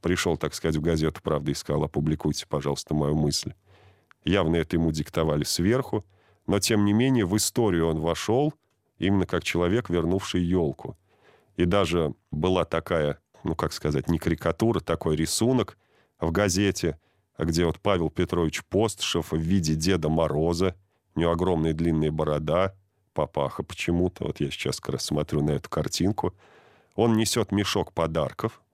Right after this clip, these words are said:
на спине, а впереди на вытянутых руках богато украшенную новогоднюю ёлку. Украшена она на макушке пятиконечной звездой –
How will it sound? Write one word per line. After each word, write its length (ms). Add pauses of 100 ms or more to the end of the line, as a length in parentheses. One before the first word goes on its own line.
на 100
спине, 500 (560)
а 100
впереди 400
на 140
вытянутых 500
руках 480 (320)
богато 420
украшенную 480
новогоднюю 720
ёлку. 460 (760)
Украшена 560
она 260
на 480
макушке 560
пятиконечной 720
звездой – 600